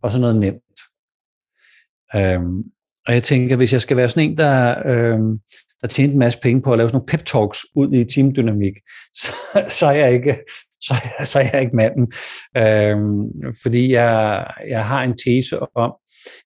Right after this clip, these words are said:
at vi bliver nødt til at sætte ind præcis der, hvor teamet er modent. Så hvis nu man havde sådan en modenhedsmodel, eller en parathedsmodel, hvad kan teamet, øh, absorbere?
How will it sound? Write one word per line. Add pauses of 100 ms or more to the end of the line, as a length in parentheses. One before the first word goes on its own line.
at
vi
bliver
nødt
til
at
sætte
ind (560)
præcis (120)
der, (1200)
hvor (160)
teamet
er
modent. (800)
Så
hvis
nu
man
havde
sådan
en
modenhedsmodel,
eller
en
parathedsmodel, (460)
hvad
kan
teamet,
øh, (120)
absorbere?